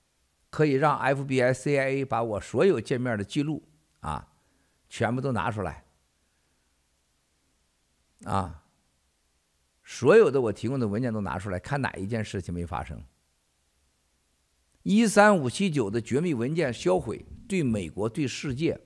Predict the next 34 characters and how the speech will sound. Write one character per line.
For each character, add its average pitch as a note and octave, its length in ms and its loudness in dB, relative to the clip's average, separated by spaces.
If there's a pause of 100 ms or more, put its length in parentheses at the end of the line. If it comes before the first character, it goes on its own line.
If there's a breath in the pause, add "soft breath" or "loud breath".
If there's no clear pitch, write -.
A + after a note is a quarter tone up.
(160)
都 F#2 140 -4
是 F#2 100 -4
个 F#2 100 -6
巨 F3+ 240 -2
大 C#2 180 -2
损 - 220 -12
失， - 260 -18
包 B2 160 0
括 G2 100 -6
爆 F2 140 -6
料 D#2 120 -6
革 A#1 100 -14
命， G1+ 120 -16 (3000)
对 A2 120 -2
吧？ E2+ 240 -2 (760)
更 D#4 260 8
重 A3 140 8
要 G3 200 12
的 - 220 -2 (920)
是 G3+ 240 -2
什 D2+ 180 -2
么？ - 200 -14 (1600)
美 C3+ 380 8
国 C#3 580 8 (1400)
所 D3+ 500 6 (140)
有 F#2 240 10
的 - 160 -6
领 F2 200 -4
域 E2+ 280 -8
都 A2 120 2
被 G#2 160 0
共 G2+ 220 -4
产 F#2+ 140 -2
党 E2 260 -10